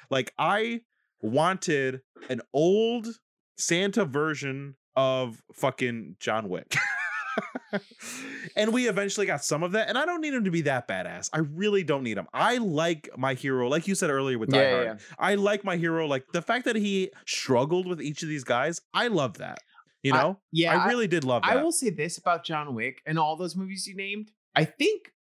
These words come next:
Speaker 2: I liked John Wick one. And the rest
Speaker 1: Yeah.
Speaker 2: of the John Wicks, I think, have been dog shit.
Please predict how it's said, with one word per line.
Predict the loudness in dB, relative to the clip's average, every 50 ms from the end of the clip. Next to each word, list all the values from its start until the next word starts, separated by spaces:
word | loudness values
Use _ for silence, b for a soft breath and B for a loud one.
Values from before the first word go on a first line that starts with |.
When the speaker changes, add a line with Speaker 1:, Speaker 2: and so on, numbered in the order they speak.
| _ 4
Speaker 2:
I | 4 4 4
liked | 4 2 -2 -4 -6 -10 -4
John | -2 0 0 0 0 -2
Wick | -4 -6 -6
one. | -10 -12 -10 -10 -12 -12 -18 _ _ _ _ 0
And | 2 2
the | 2 4
rest | 4 4 4 4 2
Speaker 1:
Yeah. | 0
Speaker 2:
of |
the | -2 0
John | 0 0 -2 -2 -4
Wicks, | -4 -6 -6 -6 -6 -10 -2
I | -2 -2 -2
think, | 0 -2 -4 -4 -4 -6
have | -10 -10 -4
been | -2 -2 -2 0
dog | 0 -2 -2 -2 -4 -6
shit. | -8 -8 -8 -12